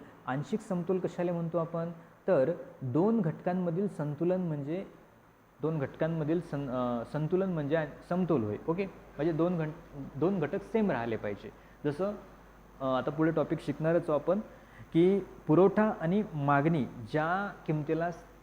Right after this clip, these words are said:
सारखी असते ती किंमत निश्चित करत असतो आपण, जेव्हा ते सिद्धांत पाहू तेव्हा लक्षात येईल तेव्हा. तर ते समतोल म्हणतो, म्हणजे सारखे सारखे दोन गोष्टी. तर दोन घटकांमधील संतुलन म्हणजे सम-, संतुलन होय.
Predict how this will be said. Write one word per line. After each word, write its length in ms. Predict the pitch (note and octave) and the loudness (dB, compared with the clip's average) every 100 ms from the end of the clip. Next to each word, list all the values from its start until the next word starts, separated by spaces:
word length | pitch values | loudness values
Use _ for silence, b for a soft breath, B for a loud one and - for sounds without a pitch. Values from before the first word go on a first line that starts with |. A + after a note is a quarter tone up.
| - - | -20 -4
सारखी 340 | C#3 C3 - | -4 -2 0
असते 220 | F#3 F#3 G#3+ | -2 0 -4
ती 140 | A3 | -2
किंमत 280 | F#3+ E3+ F3+ | -2 -2 -2
निश्चित 300 | E3+ D3+ - - | -4 -6 -10 -8
करत 200 | C3 A#2+ | -6 -4
असतो 200 | A#2+ - | -6 -6
आपण, 240 | A2 A#2+ A#2+ | -6 -6 -4
जेव्हा 180 | C3+ D3 | -4 -4
ते 80 | D#3 | -6
सिद्धांत 400 | C#3+ A#2+ C3+ C#3 | -6 -6 -4 -4
पाहू 180 | D3+ F3+ | -4 -4
तेव्हा 320 | C#3 C3+ D3 | -4 -6 -4
लक्षात 340 | C3 - C#3 | -4 -4 0
येईल 180 | C#3+ A2 | 0 2
तेव्हा. 180 | G#2 G2+ - - B B B B - | -2 -8 -14 -20 B B B B -4
तर 60 | D#3+ | 0
ते 80 | G#3 | 2
समतोल 360 | - G#3 A3+ | 4 4 6
म्हणतो, 260 | G3+ C#3 D3+ | 4 2 0
म्हणजे 140 | F3 | 0
सारखे 320 | G3 D3 C#3+ E3 | 0 -2 -2 -2
सारखे 280 | D3 C#3 | -2 -2
दोन 240 | D#3 C#3 A2 | 0 0 0
गोष्टी. 280 | G#2 - - - - - - B B B B - | -4 -8 -16 -16 -20 -20 -20 B B B B -2
तर 40 | |
दोन 240 | F3 F#3+ G#3+ | 4 6 6
घटकांमधील 480 | F#3+ G3+ F#3+ G3 G3 | 4 2 2 2 0
संतुलन 420 | F3 D#3+ F3+ F3+ | 0 0 2 2
म्हणजे 260 | E3+ E3 | 0 -2
सम-, 380 | E3 D#3 C#3+ C#3+ | -2 -2 -2 -2
संतुलन 520 | C#3 D3 C#3 D#3+ E3 | -4 -4 0 2 4
होय. 160 | D#3 | 2